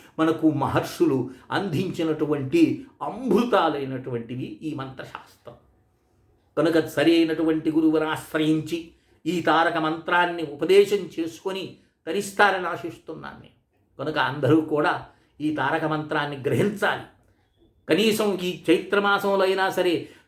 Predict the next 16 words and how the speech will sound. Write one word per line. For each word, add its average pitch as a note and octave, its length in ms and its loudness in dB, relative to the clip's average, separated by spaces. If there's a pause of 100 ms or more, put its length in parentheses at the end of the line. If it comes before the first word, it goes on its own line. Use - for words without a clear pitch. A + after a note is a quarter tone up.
రోజుకు G#3+ 580 6
కనీసం F3+ 720 -8 (260)
ఒక్క - 300 -8
మాల, C3+ 580 0
ఇది D#3 240 -6
చిన్న F#3+ 160 -2
మంత్రమే, F#3+ 400 -2
ఇది, G#2+ 260 -12 (1080)
ఇది A#3 460 2
చిన్న F3+ 160 0
మంత్రమే. G#3 460 2
కనుక E3 360 -2 (440)
వీలైనంత E3+ 500 2
ఒక్క D#3 240 -2
వెయ్యి D3+ 400 -2
సార్లు, E3+ 500 0